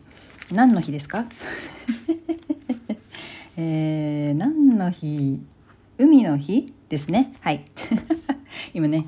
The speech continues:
あの、手帳を確認して海の日と、えー、判断いたしました。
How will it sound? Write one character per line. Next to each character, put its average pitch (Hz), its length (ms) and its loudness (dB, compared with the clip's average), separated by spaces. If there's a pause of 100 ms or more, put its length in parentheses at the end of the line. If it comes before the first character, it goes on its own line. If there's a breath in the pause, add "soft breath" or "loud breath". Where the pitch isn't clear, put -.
あ 156 160 -2
の、 147 120 0
手 170 160 -6
帳 202 220 -2
を 196 40 -6
確 185 220 -6
認 175 200 -2
し - 120 -10
て 156 100 -6
海 185 180 2
の 147 140 2
日 185 160 -6
と、 139 220 -2 (260 loud breath)
え 151 140 -2
ー、 147 40 -2
判 143 200 -2
断 127 100 -4
い 135 60 -8
た 139 80 -14
し - 100 -10
ま 127 80 -8
し - 80 -14
た。 - 140 -12